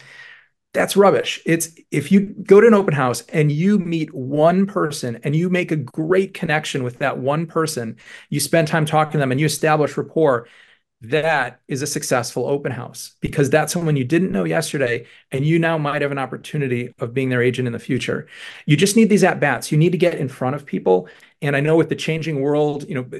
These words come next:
pounding the phones, making cold calls and things like that is much more challenging now than it, than it ever was before. Open houses, I think, are a,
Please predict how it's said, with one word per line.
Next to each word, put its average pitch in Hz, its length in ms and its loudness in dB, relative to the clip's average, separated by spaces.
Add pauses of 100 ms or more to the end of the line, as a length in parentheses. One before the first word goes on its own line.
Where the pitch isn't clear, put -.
(160)
pounding 151 420 2
the 147 80 2
phones, 143 460 -2
making 151 240 -4
cold 143 260 -2
calls 135 300 0
and 127 140 -6
things 131 200 -6
like 135 120 -2
that 139 180 0
is 135 160 -4
much 135 220 -4
more 131 80 -2
challenging 131 580 -4
now 127 240 0
than 120 140 0
it, 117 180 -10
than 117 140 -2
it 117 80 -6
ever 123 180 -2
was 120 240 0
before. 117 720 2 (560)
Open 156 240 4
houses, 185 460 -2
I 135 160 -6
think, 151 220 -6
are 143 180 4
a, 127 40 -10